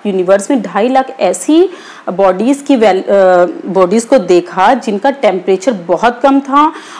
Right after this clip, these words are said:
और वो cold bodies में भी आ सकती हैं और उनका size hundred millimeter, ट्वेंटी फ़ाइव millimeter, even ten millimeter तक की भी bodies को निकाला। और इस तरह के आईआरएस satellites को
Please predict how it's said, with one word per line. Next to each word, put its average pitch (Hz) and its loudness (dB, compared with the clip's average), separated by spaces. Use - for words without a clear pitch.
और 226 2
वो 233 2
cold 226 4
bodies 277 4
में 277 4
भी 254 0
आ 240 4
सकती 233 -6
हैं 269 -2
और 180 2
उनका 240 0
size 240 2
hundred 240 2
millimeter, 202 2
ट्वेंटी 277 4
फ़ाइव 254 2
millimeter, 196 2
even 339 4
ten 262 4
millimeter 220 2
तक 196 -2
की 208 -6
भी 254 0
bodies 175 -2
को - -2
निकाला। 165 0
और 277 -2
इस 349 -6
तरह 277 0
के 233 -2
आईआरएस 220 0
satellites 180 0
को 320 0